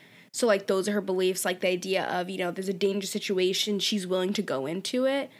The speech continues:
So I feel like even though she's recognizing that this is probably what they'd want you to pick if you wanted to be a diver, like, I think that she's just recognizing that because she knows that that's what she wants to do.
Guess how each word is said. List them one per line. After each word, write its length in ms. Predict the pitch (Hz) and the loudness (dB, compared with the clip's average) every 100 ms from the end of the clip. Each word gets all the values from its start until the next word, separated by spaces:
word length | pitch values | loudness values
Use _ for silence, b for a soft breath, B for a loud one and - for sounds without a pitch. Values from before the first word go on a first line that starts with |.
| B B B - | B B B -8
So 460 | - 220 170 147 - | 0 2 4 2 2
I 100 | 208 | 0
feel 260 | - 240 | 2 4
like 240 | 226 202 - | 4 2 0
even 260 | 233 240 233 | 0 2 2
though 120 | 208 | 2
she's 320 | 208 214 180 | 2 -2 -2
recognizing 1080 | 180 190 - 190 175 180 180 180 170 175 175 _ B B - | -2 -4 -2 -2 0 -2 -2 -2 -2 -6 -10 _ B B -10
that 100 | - | -6
this 160 | 240 247 | -2 -2
is 100 | 214 | -2
probably 440 | - 240 254 240 | -4 2 4 4
what 160 | 208 208 | 2 0
they'd 120 | 190 | -2
want 300 | 185 185 - | -2 -6 -6
you 140 | 165 190 | -4 -2
to 60 | |
pick 280 | 180 196 190 | -2 -4 -4
if 100 | 190 196 | -6 -4
you 120 | 190 | -2
wanted 240 | 190 190 | -2 -2
to 80 | 196 | -2
be 140 | 185 | -4
a 20 | 170 | -4
diver, 760 | 175 190 202 190 170 147 185 - B B B _ | 0 2 2 0 -2 -2 -4 -10 B B B _
like, 320 | 180 180 185 - | 0 0 0 -2
I 80 | 196 | -2
think 420 | 190 202 196 - | 0 -2 -4 -6
that 200 | 185 - | -6 -4
she's 220 | - 254 | 0 0
just 200 | 226 220 | 0 2
recognizing 540 | 196 214 208 190 196 190 | 2 2 2 2 2 0
that 200 | 180 - | -2 -2
because 180 | 202 202 | -4 -4
she 140 | 202 | -2
knows 160 | 180 175 | -2 -2
that 60 | |
that's 180 | 175 180 | -4 -6
what 100 | 180 | -6
she 120 | - | -4
wants 260 | 180 - - | -4 -6 -10
to 60 | |
do. 420 | 175 - - - | -8 -10 -8 -10